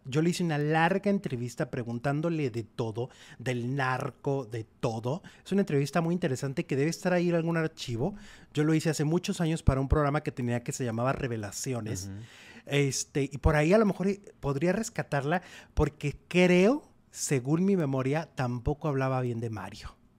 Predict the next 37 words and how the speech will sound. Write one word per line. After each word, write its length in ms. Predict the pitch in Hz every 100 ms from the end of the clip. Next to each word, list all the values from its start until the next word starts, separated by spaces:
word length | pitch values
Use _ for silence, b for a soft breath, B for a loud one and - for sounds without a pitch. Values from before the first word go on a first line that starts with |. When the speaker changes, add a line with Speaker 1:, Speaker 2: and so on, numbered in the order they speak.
| _ -
Speaker 2:
Mm. 600 | 117 117 117 117 117 117 - _ -
Speaker 1:
Mm, 260 | 151 165 143
mm. 380 | 135 139 139 143 135 B B -
Speaker 2:
Búscala, 360 | 117 - 104 98
busca, 460 | 131 139 - 113 107 170
Speaker 1:
La 120 | 143
voy 120 | 160
a 80 | 190
Speaker 2:
busca. 140 | 196 117
Speaker 1:
buscar, 400 | 110 139 98 - B B B B
porque 400 | 165 151 170 139 -
creo 180 | 170
que 120 | - 226
nadie 400 | 208 202 214 208
en 120 | 196
los 200 | 147 156
medios 340 | 156 185 180
nacionales 640 | 160 143 139 139 147 175
la 60 | 170
entrevistó. 680 | 139 - 110 110 - 180 - - _ _ _ 117
Speaker 2:
Ujú. 380 | 98 95 92 98
Speaker 1:
Entonces, 340 | 120 135 131 151
ella 320 | 147 208 170
aparte 340 | - 151 202
no 300 | 165 143 147
daba 240 | 180 196 175
muchas 320 | 131 175 165
entrevistas, 640 | 127 107 123 98 - 104 156
¿eh? 120 | 170 B B
Yo 200 | 113 143
la 180 | 151 175
convencí 460 | 185 147 127 120 139
por 180 | 165 143
medio 220 | 143 151
de 80 | 147
un 100 | 147
amigo 480 | 143 160 185 95